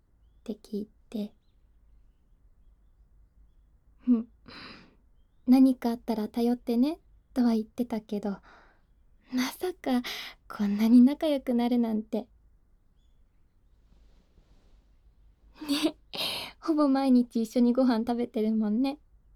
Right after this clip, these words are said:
<laughs> いつも美味しそうに食べてくれるから、作りがいがあるんだよね。迷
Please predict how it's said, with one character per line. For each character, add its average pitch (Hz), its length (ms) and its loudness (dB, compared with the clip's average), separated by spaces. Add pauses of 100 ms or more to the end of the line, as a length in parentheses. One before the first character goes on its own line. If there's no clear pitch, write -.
(360)
<laughs> - 2500 -14
い 247 120 -2
つ - 140 -2
も 226 240 2
美 262 80 2
味 262 80 -6
し - 40 -20
そ 320 160 -2
う 311 40 2
に 262 160 0
食 254 160 -2
べ 240 60 -2
て 214 140 -8
く 220 140 -8
れ 220 120 -4
る 233 120 -6
か 220 180 -10
ら、 240 200 -4 (440)
作 - 240 -8
り 214 140 0
が 226 140 -2
い 262 100 4
が 302 120 -6
あ 330 60 0
る 370 120 0
ん 330 60 0
だ 277 80 2
よ 262 140 0
ね。 302 280 0 (3500)
迷 247 220 4